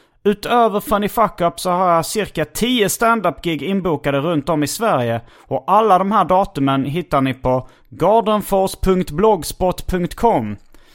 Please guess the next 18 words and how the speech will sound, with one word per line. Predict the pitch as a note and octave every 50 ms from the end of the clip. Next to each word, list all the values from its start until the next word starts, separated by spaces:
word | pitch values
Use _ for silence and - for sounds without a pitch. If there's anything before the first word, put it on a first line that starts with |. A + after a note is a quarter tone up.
| _ _ _ _ _ _ _ _ _ -
I | F3+
sommar | - - B3+ C4 C4 B3 A3 F3 C#3+
så | C3 - F#3
gör | G3+ G#3 G3+
jag | F#3+ F#3+ - -
också | G#3 G#3 - - G3+ G3+
någonting | G#3 G3+ F#3 - G#3 F#3 D#3+ D3+
som | - - F3 F3+
är | E3+ D#3 D3+ C3+
ganska | B2 G#3 A#3+ C#4 C4+ - - F3+ E3 A3
ovanligt | C4 C4 A#3+ A#3 E3+ C#3 C3+ C3+ C3 C3+ C3 -
för | - D3+ D3+ D3 D3 C3+ - -
att | D3+ D3 D3+
vara | F3 F#3 F#3+ D#3 C#3 C#3
en | C#3+ C3 B2+
podcastare | - E3+ F#3+ G#3+ G3 - - - C#3+ C3 B2+ - - C3+ B2+ B2 B2+
i | B2+
Sverige. | C3 - - A#3 G#3 D#3 A#2+ A2 G#2+ G#2+ G#2+